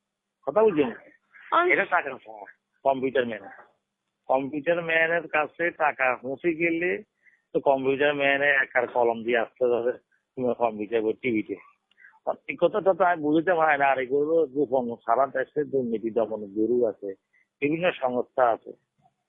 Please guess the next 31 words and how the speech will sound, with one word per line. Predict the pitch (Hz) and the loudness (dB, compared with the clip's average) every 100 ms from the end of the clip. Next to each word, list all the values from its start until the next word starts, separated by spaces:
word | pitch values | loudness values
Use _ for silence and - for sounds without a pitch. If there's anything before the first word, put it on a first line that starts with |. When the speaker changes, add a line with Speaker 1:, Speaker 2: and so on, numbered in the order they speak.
| _ 165 | _ 0
Speaker 1:
তুই | 180 | 4
বুঝো | 170 165 190 | 6 6 4
না, | 175 | 2
আগে | 165 | 0
তো | 170 175 | -4 -4
মিনিস্ট্রি | 165 165 - 190 | -4 -4 0 2
অডিট | 160 156 | 4 4
হয়েছে। | 170 131 139 - _ - - - - - - 131 | 0 0 -8 -12 _ -18 -8 -6 -6 -14 -4 -2
এ | |
মিয়া | 147 160 175 185 | 0 0 2 2
ঢাকাতে | 156 131 143 151 185 180 - | 2 0 0 -2 -2 -4 -2
প্রাইভেট | 143 156 - | -2 -2 -2
কার | 185 | 0
লইয়া, | 180 180 151 151 156 143 135 | 2 2 4 6 6 4 2
আর | 143 | 0
লই | 160 156 | 2 2
যা | 143 160 - | 2 -2 0
আগলে | 160 165 165 156 | -2 0 0 2
যাতে | 147 143 135 | 0 0 0
আনিছে। | 123 117 113 113 - - - | -2 -4 -4 -2 -4 -4 -2
কারণ | 131 135 139 | 2 2 0
হে | 135 | -4
মিয়া | 143 156 165 | -4 -2 2
মনে | 160 139 | 2 4
করে | 139 147 156 | 4 4 2
আর | 135 127 | 0 -4
হে | 127 | -4
মিয়ার | 123 143 | -2 0
হিসাব | 143 127 175 - | 0 -2 -8 -2
কি | 143 | -2
আছে? | 120 123 | -2 -6